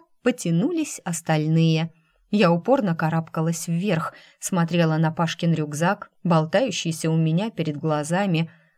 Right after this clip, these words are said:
а сама вспоминала, как тепло и уютно было в объятиях Ильи, как блестели в темноте его глаза,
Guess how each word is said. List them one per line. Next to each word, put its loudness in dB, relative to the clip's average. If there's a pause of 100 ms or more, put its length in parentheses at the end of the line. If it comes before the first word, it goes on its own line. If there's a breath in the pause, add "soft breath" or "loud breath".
(120)
а -2
сама -2
вспоминала, 0
как -8
тепло -4
и 2
уютно 0
было -2
в -2
объятиях -2
Ильи, -2 (240)
как 0
блестели 0
в -14
темноте 0
его -2
глаза, -4